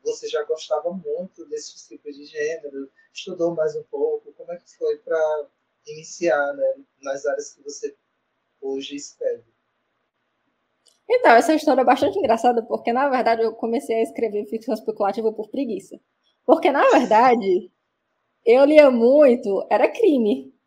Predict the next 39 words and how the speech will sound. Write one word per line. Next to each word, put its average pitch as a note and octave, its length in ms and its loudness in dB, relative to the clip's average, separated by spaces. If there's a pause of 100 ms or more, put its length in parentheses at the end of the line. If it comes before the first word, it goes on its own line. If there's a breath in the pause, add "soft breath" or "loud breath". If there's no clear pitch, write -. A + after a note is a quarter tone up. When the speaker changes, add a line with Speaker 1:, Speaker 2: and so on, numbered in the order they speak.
(300)
Speaker 2:
Só F#4+ 220 4
que, B4+ 140 4
tipo, C4+ 180 0
pra C4 180 2
você D4 140 0
escrever G#3 380 -2
crime, C4+ 360 0
você A3+ 220 0
tem A#3+ 100 0
que C4+ 80 -4
fazer C4+ 180 2
muita C#4+ 220 -2
pesquisa, A4+ 560 6
porque, B3 240 0
tipo, A#3+ 240 -4
tem B3+ 160 2
que, B3 340 -4
tipo, C4+ 200 -4
aquele B3 220 0
negócio A3+ 280 -4
de - 60 -10
perícia A#3 240 -4
forense, A#3+ 880 0
tipo, B3 200 -10
você G#3 180 -10
tem A3+ 140 -6
que A3+ 60 -14
conhecer A3+ 220 -6
o - 20 -6
sistema A3 320 -10
legal A3+ 720 4
e A3+ 60 -4
tudo A3+ 180 -8
mais, G#3+ 240 -2
tipo, - 120 -10
um A#3 40 -6
monte A#3+ 140 -4
de - 60 -20
coisa. - 360 2